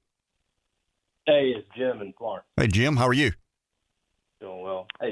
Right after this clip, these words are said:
Speaker 1: Ken, so as somebody that's living, uh, this formula nightmare firsthand, <sighs> listening to these comments is really overly infuriating. Um, Ken, to, to be blunt,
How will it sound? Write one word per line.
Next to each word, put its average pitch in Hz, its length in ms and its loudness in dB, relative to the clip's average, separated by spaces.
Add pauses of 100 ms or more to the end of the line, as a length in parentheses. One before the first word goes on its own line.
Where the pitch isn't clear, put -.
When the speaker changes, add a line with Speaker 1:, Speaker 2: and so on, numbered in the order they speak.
Speaker 1:
Ken, 127 260 0
so 127 160 2
as 123 120 0
somebody 147 460 0
that's 101 160 -4 (260)
living, 107 680 -4 (120)
uh, 95 240 -2
this 95 140 -4 (100)
formula 101 400 0
nightmare 92 640 -2
firsthand, 101 640 -2 (680)
<sighs> - 720 -12
listening 135 360 4
to 135 40 4
these - 180 2
comments 101 460 0
is - 100 -12 (520)
really 110 360 4
overly 98 360 2
infuriating. 92 800 -2 (480)
Um, 92 380 2 (600)
Ken, 135 160 6
to, - 80 4 (420)
to 110 160 -4
be 151 320 0
blunt, 110 440 0